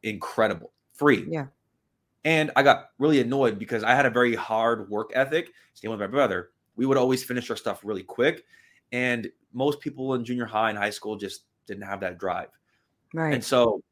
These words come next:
Speaker 1: I never thought to be an entrepreneur, like, at all. I just knew that someday I wanted to have a, a family. I wanted to have a good wife,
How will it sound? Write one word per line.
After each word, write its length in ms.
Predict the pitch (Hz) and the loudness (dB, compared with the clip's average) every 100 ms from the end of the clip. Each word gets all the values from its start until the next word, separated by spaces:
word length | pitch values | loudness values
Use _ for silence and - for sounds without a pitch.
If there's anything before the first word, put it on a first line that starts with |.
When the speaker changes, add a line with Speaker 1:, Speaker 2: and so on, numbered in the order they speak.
| _ _ _ _ | _ _ _ _
Speaker 1:
I 80 | 147 | 2
never 360 | 202 247 220 - | 4 4 2 4
thought 240 | 135 143 | 2 4
to 80 | 143 | 2
be 180 | 123 123 | 0 0
an 60 | |
entrepreneur, 600 | 113 120 - 117 92 90 98 | 0 -6 -8 -10 -10 -14 -10
like, 160 | 95 - | -10 0
at 140 | 107 | 0
all. 260 | 101 - - _ - | 0 -4 -18 _ 2
I 160 | 143 | 2
just 220 | 156 - | 2 -4
knew 200 | 127 127 | -4 -2
that 320 | 127 104 95 - | 0 0 -2 -6
someday 500 | - 127 127 104 117 | -4 -4 -2 -2 -2
I 200 | 104 110 | -2 -4
wanted 360 | 101 110 113 | -2 -4 -6
to 80 | 107 | -8
have 200 | 101 98 | -4 -4
a, 160 | 92 82 _ _ _ _ | -6 -12 _ _ _ _
a 60 | 95 | -18
family. 540 | - 110 147 175 190 | -2 0 0 -2 -4
I 40 | 113 | -6
wanted 160 | 107 | -6
to 60 | 104 | -4
have 100 | 92 | -6
a 40 | |
good 200 | 87 117 | -4 -4
wife, 420 | 160 147 117 113 | -2 2 4 2